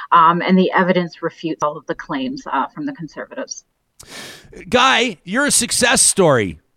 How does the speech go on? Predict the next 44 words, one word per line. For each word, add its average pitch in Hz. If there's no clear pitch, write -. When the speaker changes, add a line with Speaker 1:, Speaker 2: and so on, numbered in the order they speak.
Speaker 2:
Uh, 170
and, 180
uh, 175
not 220
everybody 214
who 190
is 170
a 175
success -
story 175
in 156
the, 143
in 156
the 147
context 180
of, 143
of, 123
of 113
addiction, 175
quite 151
frankly, 175
or, 120
or 123
opioid 175
addiction 147
in 131
particular, 131
wants 196
to 151
talk -
about 113
it 110
in 123
front 139
of 117
thousands 151
of 123
people 131
all 143
the 123
time, 139
but 131
that's 139
exactly 147